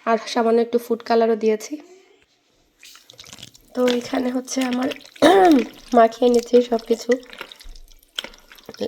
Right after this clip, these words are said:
টক দই বেশি একটা দেইনি, পরে দিব আবার গ্রেভির মধ্যে। এটা চাইলে কিন্তু ওভেনও দেওয়া যায়, আবার তাওয়ার মধ্যে করা যায়। আমি আর ওভেনে দিচ্ছি না, ওভেনে দিলে আরও টেস্টি হয়, কারণ একটু স্মোকি স্মোকি ভাব আসে।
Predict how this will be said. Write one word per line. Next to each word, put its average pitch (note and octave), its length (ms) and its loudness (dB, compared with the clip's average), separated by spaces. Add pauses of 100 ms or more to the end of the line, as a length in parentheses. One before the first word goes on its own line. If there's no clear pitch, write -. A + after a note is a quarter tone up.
(300)
টক A#3 160 2
দই A3+ 200 2
বেশি A3 300 -4
একটা A3+ 200 -6
দেইনি, G#3+ 380 -2 (100)
পরে A#3 240 -4
দিব A#3 180 -6
আবার A3 300 -4 (520)
গ্রেভির G#3+ 480 0
মধ্যে। G#3+ 400 -8 (440)
এটা A#3+ 240 -4
চাইলে B3 300 0
কিন্তু B3 360 0
ওভেনও A3 360 -2
দেওয়া G#3+ 280 -4
যায়, G#3 280 -6
আবার G#3+ 240 -4 (140)
তাওয়ার G#3+ 280 -2
মধ্যে G#3+ 240 -8
করা G#3+ 280 -8
যায়। G#3+ 200 -12 (520)
আমি - 200 -6
আর A3 120 -2
ওভেনে A3 300 -2
দিচ্ছি A3 320 -8
না, G#3+ 120 -4
ওভেনে A#3 240 0
দিলে A3+ 240 -2
আরও A3+ 160 -2
টেস্টি A#3 500 0
হয়, G#3+ 300 -6 (140)
কারণ G#3+ 240 -6 (580)
একটু A3 220 -6
স্মোকি A3+ 380 -2
স্মোকি A3 400 -6
ভাব G3+ 220 -10
আসে। G3 240 -12